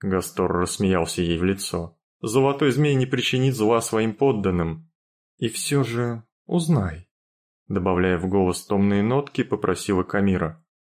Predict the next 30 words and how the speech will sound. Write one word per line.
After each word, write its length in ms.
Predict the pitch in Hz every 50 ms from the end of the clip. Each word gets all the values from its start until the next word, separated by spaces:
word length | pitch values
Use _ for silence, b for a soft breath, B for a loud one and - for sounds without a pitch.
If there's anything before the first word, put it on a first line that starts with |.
| _ _ -
«На 160 | 110 101 95
тебя 260 | - 104 95 101 104
вся 220 | 104 - - 113
надежда, 500 | 107 113 127 123 117 131 147 151 143 131
мой 180 | 107 98 92 90
дракон». 520 | 85 95 92 85 - 92 85 85 85 85 _ _ _ _ _ _ _ _ -
«Проклятие!» 840 | - 101 104 101 - - 110 101 87 82 - - 95 85 80 - _ _ _ _ _ _ _ _ -
выругался 560 | - 95 92 95 90 95 98 87 - - 117
Гастор, 500 | 101 110 107 104 - - 131 131 127 123
сжигая 540 | 110 95 90 98 101 95 98 104 98 95 95
её 180 | 92 95 95 95
взглядом. 760 | 92 101 98 - 110 104 98 87 85 82 80 78 - _ _ _ _ _ _ -
«Когда 260 | - 151 143 151 156
ты 120 | 147 156 147
так 200 | 151 151 139 127
говоришь, 640 | 139 143 139 127 110 110 117 131 131 - - - _ _ _ _ _ _ _ _ _ _ _ _ -
ты 80 | 196
теряешь 380 | 190 196 185 165 160 143 156 -
над 120 | 135 131
собой 320 | 131 - 131 120 120 123 120
контроль, 720 | - - 123 120 - - 135 131 117 95 87 82 85 - -
хочешь 400 | - - 98 90 - 98 - -
овладеть 600 | 98 95 95 95 101 98 107 120 117 101 - -
мною. 520 | 95 90 90 90 87 82 82 85 87 92 _ _ _ _ _ _ _ _
Ты 80 | - 107
наслаждаешься 880 | 107 101 101 - 113 107 95 92 92 98 104 117 127 113 - - - 92
своей 320 | - - 92 87 87 85
силой 420 | 80 - - - 92 95 98 104 101
и 140 | - 104 104
властью», 760 | 101 113 123 127 123 104 95 - - - 90 85 85 87